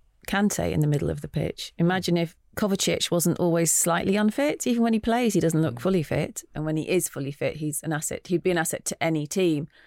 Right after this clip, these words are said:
I mean, Potter hasn't even got his first choice keeper, even though Mendy was supposed to be the better keeper briefly.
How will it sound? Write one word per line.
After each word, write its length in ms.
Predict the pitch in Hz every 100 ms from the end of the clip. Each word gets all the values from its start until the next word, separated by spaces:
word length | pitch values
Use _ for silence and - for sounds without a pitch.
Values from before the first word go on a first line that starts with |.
| _ _ _ _ -
I 60 | 220
mean, 140 | 233
Potter 280 | 247 240 208
hasn't 240 | 196 185
even 200 | 190 165
got 200 | 156 127
his 140 | 151 -
first 340 | - - -
choice 440 | - 170 165 - - -
keeper, 320 | 254 269 -
even 260 | 170 170 160
though 200 | 156 156
Mendy 340 | 170 160 151
was 480 | 175 175 151 - - _ _ _
supposed 380 | - - 180 -
to 40 | 151
be 80 |
the 80 | 107
better 240 | - - -
keeper 340 | - - -
briefly. 520 | 139 139 - 151 156